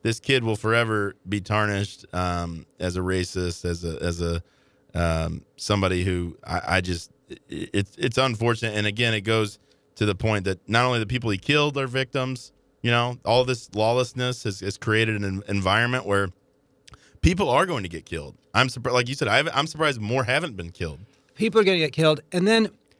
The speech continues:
Speaker 2: the, the aspiration behind the protests initially, which were to curb police violence, to try to address racial inequality, all that's getting lost. Now it's, now it's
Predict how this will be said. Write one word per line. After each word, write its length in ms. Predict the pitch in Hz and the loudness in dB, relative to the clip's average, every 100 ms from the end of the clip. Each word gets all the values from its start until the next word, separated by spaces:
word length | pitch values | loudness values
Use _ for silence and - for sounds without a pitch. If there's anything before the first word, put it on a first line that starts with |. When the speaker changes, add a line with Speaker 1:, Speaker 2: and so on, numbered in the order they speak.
| _ _ | _ _
Speaker 2:
the, 440 | 131 143 160 147 - _ | 0 4 4 2 -2 _
the 120 | 143 139 | -2 2
aspiration 800 | 160 185 - 156 156 156 143 131 | 4 4 2 4 4 4 0 -2
behind 840 | 120 117 147 185 143 113 123 156 - | -2 -2 2 4 4 2 0 -4 -8
the 120 | 127 | -8
protests 640 | - 156 165 - 135 127 147 | -2 2 2 2 -2 0 -2
initially, 560 | 131 143 - 131 131 | 2 2 0 -4 -2
which 200 | 127 123 | -2 -6
were 80 | 117 | -6
to 80 | 107 | -6
curb 380 | - 135 139 127 | -4 0 0 0
police 420 | 123 135 135 - | -2 0 0 -4
violence, 540 | 120 113 113 120 117 | -2 0 0 -2 -6
to 100 | - | -12
try 220 | - 120 | -8 -4
to 80 | 123 | -2
address 380 | 131 113 120 - | -2 -2 -4 -2
racial 380 | 120 117 120 120 | -4 -2 -6 -6
inequality, 480 | - 120 110 113 113 | -4 -6 -2 -2 -2
all 180 | 113 156 | 0 2
that's 180 | 190 185 | 2 2
getting 240 | 170 135 | 0 0
lost. 480 | 113 107 - - - _ _ _ _ - | 0 -2 -2 -12 -20 _ _ _ _ -4
Now 300 | 139 190 214 | 0 4 4
it's, 220 | 196 - - | 2 -4 -2
now 260 | 147 196 | 2 4
it's 280 | 185 - - | 2 0 -14